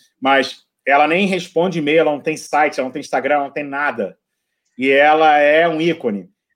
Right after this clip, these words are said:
Então, assim, quanto melhor você é, menos você precisa publicar. Então, sempre fui contra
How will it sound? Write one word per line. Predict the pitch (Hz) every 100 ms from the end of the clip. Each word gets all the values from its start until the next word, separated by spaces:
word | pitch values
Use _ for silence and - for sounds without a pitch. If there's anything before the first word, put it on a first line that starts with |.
| _
Então, | 180
assim, | 175
quanto | 175 175
melhor | 175 165 180 180 165 196 151
você | 143 156 160
é, | 143 170 180
menos | 147 143 160 196 202 180
você | 131 160 160 170
precisa | 170 - 156 147 160
publicar. | 147 165 175 135 127 98 - _ _
Então, | 185 180
sempre | 214 208
fui | 208
contra | 196 196 196 175 120